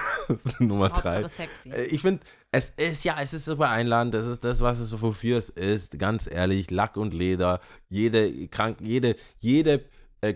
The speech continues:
Speaker 1: sozial, wie sagt man, systemkritische, jeder Kri-, Sys-, nee, wie, wie war die Aussage während Corona?
Speaker 2: Systemwertvolle, oder was?
Speaker 1: Diese Menschen, die, ah,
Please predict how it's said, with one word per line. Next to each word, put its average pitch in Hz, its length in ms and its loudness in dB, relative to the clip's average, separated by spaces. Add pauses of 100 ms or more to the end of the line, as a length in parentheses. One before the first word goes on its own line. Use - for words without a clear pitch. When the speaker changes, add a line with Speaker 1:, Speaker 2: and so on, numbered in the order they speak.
Speaker 1:
sozial, 117 680 2
wie 107 60 -8
sagt 123 180 -4
man, 107 100 0
systemkritische, 127 1120 -2
jeder 143 320 2
Kri-, - 200 -10
Sys-, - 320 -6 (480)
nee, 78 160 -6 (600)
wie, 90 220 -12
wie 98 240 -8
war 107 140 4
die 104 180 -4
Aussage 87 420 0
während 78 200 -6
Corona? 71 420 -12 (1040)
Speaker 2:
Systemwertvolle, 170 1080 -4
oder 143 140 -8
was? 147 220 -8 (220)
Speaker 1:
Diese 104 180 -2
Menschen, 110 460 -2
die, 98 300 -4 (840)
ah, 82 160 -6